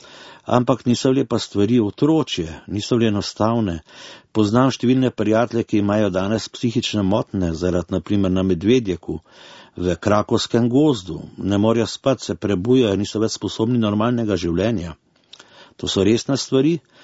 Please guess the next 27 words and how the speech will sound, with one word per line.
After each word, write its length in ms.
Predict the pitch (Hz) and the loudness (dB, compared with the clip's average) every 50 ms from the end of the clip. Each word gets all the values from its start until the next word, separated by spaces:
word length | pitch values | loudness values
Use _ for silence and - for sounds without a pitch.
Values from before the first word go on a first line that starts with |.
| - - - _ _ | -20 -20 -20 _ _
ka 120 | - - 113 | 0 0 2
ne, 140 | 113 127 135 127 123 127 | 4 4 2 4 4 2
in 100 | 123 113 | 2 2
potem 340 | - 117 110 - 139 147 143 | 0 -2 0 0 0 0 0
pa 120 | - 127 117 | 0 0 0
računajte 540 | 117 107 - - 139 139 131 - - 117 110 | 0 0 0 0 2 2 2 0 0 -2 -2
pa 160 | - - 95 | 0 0 -2
na 140 | 95 87 80 | 0 -2 -4
padle, 540 | - - 92 87 87 85 101 113 127 135 120 - _ _ _ _ _ _ _ _ _ _ _ - - - _ _ _ _ | -4 -4 -2 -2 0 0 0 2 0 0 -2 -8 _ _ _ _ _ _ _ _ _ _ _ -20 -20 -20 _ _ _ _
kar 160 | - - 120 113 | 0 2 2 4
nekaj 260 | 120 123 113 - 110 | 2 0 0 0 -2
jih 140 | 92 - 110 | 0 0 0
je 40 | 95 | 0
dol 220 | 92 110 113 110 95 | 2 2 2 2 0
z 60 | 90 | 0
Dolenjske 520 | 92 92 92 101 110 120 113 - - - 101 | 0 0 2 2 2 2 0 -4 -4 -4 -4
ali 100 | 98 - | -4 -4
pa 100 | - 85 82 | -6 -8 -6
z 80 | 87 | -4
brežiškega 680 | 82 98 101 101 110 123 110 - - 135 123 123 120 110 - | -2 0 0 0 0 -2 -4 -2 -2 0 0 0 -2 -4 -4
konca, 460 | - 113 120 117 - - 117 117 117 _ _ - - - - - _ | -4 -2 -2 -4 -4 -4 -6 -6 -6 _ _ -20 -20 -20 -20 -18 _
to 120 | - - 143 | -4 -4 -2
so 160 | - - 120 | -2 -2 -2
pa 160 | - 104 92 | -2 -2 -4
hude 300 | - - 110 101 87 87 | -2 -2 -2 0 0 -2
stvari, 420 | 82 - - - 82 80 78 80 78 80 | -4 -6 -8 -8 -6 -6 -6 -8 -8 -6
ne. 180 | 87 104 120 | -6 -6 -6